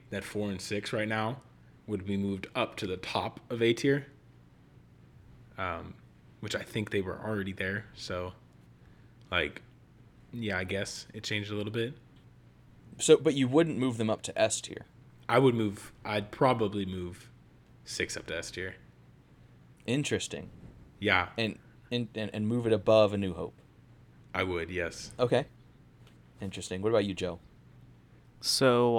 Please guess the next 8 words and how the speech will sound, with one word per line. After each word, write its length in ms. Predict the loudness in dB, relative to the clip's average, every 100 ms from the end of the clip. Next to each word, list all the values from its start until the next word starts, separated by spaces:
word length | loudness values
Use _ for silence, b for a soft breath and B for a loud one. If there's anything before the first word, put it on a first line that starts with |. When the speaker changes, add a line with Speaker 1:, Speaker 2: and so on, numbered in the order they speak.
| 6
Speaker 3:
all 240 | 8 10
of 120 | 10 8
mine 580 | 6 8 6 2 -2 -4 -2
are 360 | 0 0 -2 -4
in 240 | -2 -2 -2
S 220 | -4 -4
tier 220 | -2 0
already, 480 | 0 0 0 -2 -4